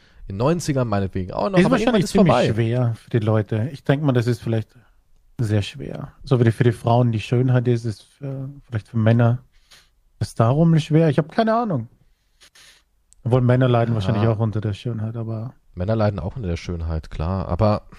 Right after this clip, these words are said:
Speaker 1: aber kann, kann man da nicht seinen Frieden finden mit all dem Geld?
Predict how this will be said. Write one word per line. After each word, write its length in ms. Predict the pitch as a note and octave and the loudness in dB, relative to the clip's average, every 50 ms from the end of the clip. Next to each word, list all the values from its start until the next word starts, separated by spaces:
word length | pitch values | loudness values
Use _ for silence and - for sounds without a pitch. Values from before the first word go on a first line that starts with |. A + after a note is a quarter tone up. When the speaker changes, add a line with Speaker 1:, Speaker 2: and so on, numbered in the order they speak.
| - - - - _ _ _ _ _ _ _ _ _ _ _ - - _ _ - _ - | -20 -20 -20 -20 _ _ _ _ _ _ _ _ _ _ _ -20 -20 _ _ -14 _ 0
Speaker 1:
aber 300 | A2+ C3+ D#3+ C#3+ - - - - - - _ _ _ _ _ _ _ _ - - - | 2 4 4 4 2 -2 -14 -20 -20 -20 _ _ _ _ _ _ _ _ -8 -2 2
kann, 200 | - C#3+ D#3+ - - - - | 4 4 4 2 0 -4 0
kann 160 | - - G#3 C4+ | 2 2 4 4
man 80 | B3+ | 4
da 80 | G#3 F#3+ | 2 2
nicht 140 | G#3 G3+ - | 2 0 -2
seinen 140 | F#3 C#3 | -2 -4
Frieden 300 | - - C3+ E3+ F3+ F3+ | -4 -4 -4 -4 -4 -6
finden 300 | - - F#3 F3+ F3 - | -6 -6 -6 -8 -6 -6
mit 140 | D#3 C#3 - | -6 -2 0
all 120 | B2+ C#3 D3+ | 2 2 2
dem 160 | D#3+ D#3 C#3+ | 2 0 -2
Geld? 440 | C#3 C#3 D3+ D#3+ - - - - | 0 2 2 0 0 -4 -16 -20